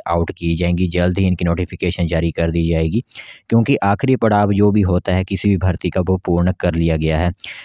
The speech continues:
तो जैसे कि आप लोगों को पता ही है कि हिमाचल प्रदेश में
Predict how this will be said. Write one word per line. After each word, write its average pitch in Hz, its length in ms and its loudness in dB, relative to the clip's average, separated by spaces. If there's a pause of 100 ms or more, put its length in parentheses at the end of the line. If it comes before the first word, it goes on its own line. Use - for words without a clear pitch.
(120)
तो 110 100 2
जैसे 117 280 4
कि 139 60 0
आप 135 140 2
लोगों 135 200 4
को 131 100 2
पता 113 180 2
ही 113 140 4
है 113 100 4
कि 120 120 0
हिमाचल 101 340 2
प्रदेश 92 420 0
में 101 140 2